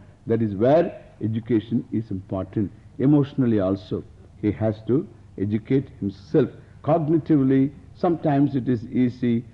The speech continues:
and emotionally, it's, it doesn't, that emotional participation in your cognitive appreciation, well, there is no, there is no participation in your cognitive life, I would say.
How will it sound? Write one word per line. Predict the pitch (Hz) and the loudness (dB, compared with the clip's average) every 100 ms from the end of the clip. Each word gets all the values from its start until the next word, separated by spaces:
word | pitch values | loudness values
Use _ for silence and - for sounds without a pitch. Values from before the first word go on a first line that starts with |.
| - - | -16 -2
and | 110 | 2
emotionally, | 101 117 117 - 113 107 107 - - - - | 4 2 0 -2 0 2 0 -2 -14 -14 -4
it's, | 107 - - | -4 -4 -6
it | 98 | -4
doesn't, | 101 - 117 117 - - - | -2 0 0 -2 -10 -20 -10
that | - 92 | -4 0
emotional | 92 110 127 - 147 147 107 - - - | 2 2 0 2 4 6 4 -2 -20 -6
participation | 120 117 127 127 - 139 151 - 104 - - - | -2 -2 -2 -4 2 4 4 0 -4 -4 -20 -6
in | - 131 | 2 4
your | 135 117 | 4 2
cognitive | - 110 104 110 175 165 170 151 - | 0 -2 0 2 2 4 4 4 2
appreciation, | - - 131 117 123 131 127 113 92 - - - | -4 -2 -2 2 4 4 2 -4 -6 -14 -14 -2
well, | 98 117 117 - - - | 2 2 0 -6 -20 -6
there | 104 107 | 0 2
is | 98 98 | 2 2
no, | 110 139 156 190 - - - | 2 4 2 0 -14 -20 -14
there | - 107 | -4 -2
is | 101 | 0
no | 127 | 0
participation | 117 110 110 123 113 117 | 0 -4 -4 -6 -2 -2
in | |
your | 104 | -2
cognitive | 98 95 110 101 113 87 | -2 -2 -2 -2 -4 -2
life, | 98 117 110 | 0 0 -2
I | 85 | -8
would | - - | -8 -12
say. | - | -18